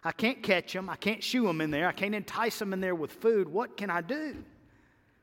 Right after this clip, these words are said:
I, I want them to know that they don't have to be scared of me. Obviously, they're scared of me. Obviously, they think I'm trying to hurt them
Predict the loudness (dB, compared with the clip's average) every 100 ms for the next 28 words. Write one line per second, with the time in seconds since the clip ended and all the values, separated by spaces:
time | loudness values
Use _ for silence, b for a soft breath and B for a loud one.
0 | b _ _ _ _ _ _ _ _ -8
1 | -2 4 4 6 2 6 4 6 4 6
2 | 8 6 4 2 2 2 2 2 0 -2
3 | 0 2 4 4 6 4 4 2 0 0
4 | -2 -2 2 4 4 0 -2 -2 -2 0
5 | 2 4 4 0 0 0 0 2 0 0
6 | -2 0 0 0 2 2 2 -6 -6